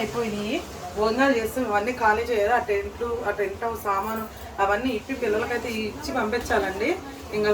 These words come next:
శుభ్రంగా ఇవన్నీ తోమేసుకొని, కొంచెం మరి ఉన్నాయి, ఉన్నాయి, నైట్కి సరిపోతాయి. ఇక ఇవన్నీ ఖాళీ చేసి అన్నీ తోమేసి ఎ-, ఎక్కడవి అక్కడికి పంపించేసి కొంచెం మొత్తం క్లీన్ చేసేసుకొని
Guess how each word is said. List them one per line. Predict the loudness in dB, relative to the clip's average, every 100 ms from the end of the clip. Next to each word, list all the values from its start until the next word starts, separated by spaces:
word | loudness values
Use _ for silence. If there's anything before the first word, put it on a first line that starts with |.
| 2
శుభ్రంగా | 0 0 0 0
ఇవన్నీ | 2 0 0 0
తోమేసుకొని, | 0 0 -4 -4 -2 -2 -4 -8 -2
కొంచెం | -2 0 -2 0 -2 0
మరి | 2 4 2
ఉన్నాయి, | 0 0 0
ఉన్నాయి, | -2 0
నైట్కి | 0 -2 -2 -2
సరిపోతాయి. | 0 -2 0 0
ఇక | 2 0 -2 -8 -10 -8 2
ఇవన్నీ | 2 4 2 4
ఖాళీ | 2 4 4
చేసి | 4 4 4 4
అన్నీ | 2 0 0
తోమేసి | 0 2 0 2 2 4
ఎ-, | 2 0 -2 0
ఎక్కడవి | 2 2 4 2
అక్కడికి | 2 0 2
పంపించేసి | 2 2 2 2 2 0 0 -8 -8 0
కొంచెం | 2 2 2
మొత్తం | 2 6 4 6
క్లీన్ | 6 6 6
చేసేసుకొని | 6 4 2 0 2